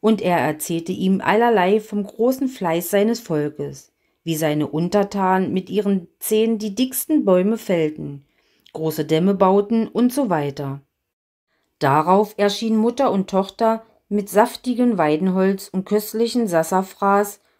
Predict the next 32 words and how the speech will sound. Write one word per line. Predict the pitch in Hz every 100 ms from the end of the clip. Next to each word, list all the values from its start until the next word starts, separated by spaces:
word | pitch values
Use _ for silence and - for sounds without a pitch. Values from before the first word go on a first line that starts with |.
| _
und | 214 220 -
alle | 233 262
setzten | 202 202 - - 214
sich | 170 156 -
nieder | 160 165 190 202 -
und | 247 269 -
aßen. | 156 147 143 147 143 _ _ _ _ _ _ _ _ _ _ _ _ _
Wascha | 151 143 165 - 220 208
aß | 202 214
jedoch | 240 208 226
sehr | 262 262 190
wenig, | 151 143 139 139 - _ -
denn | 151
die | 151
Biberkost | 143 160 160 180 185 202 -
mundete | 196 202 202 214
ihn | 180 220
nicht | 240 240 160
recht. | 147 135 - _ _ _ _ _ _ _ _ _ _
Desto | 202 202 254
mehr | 233 254 277
Gefallen | 202 - 147 165 208
fand | 202 185
er | 190 180
aber | 208 208
an | 202
der | 214 202
schönen, | - 233 247 262
reinlichen | 175 156 180 214 214 233 226
und | 202
folgsamen | 202 220 220 233 240 254 254
Tochter, | 175 - - 143 143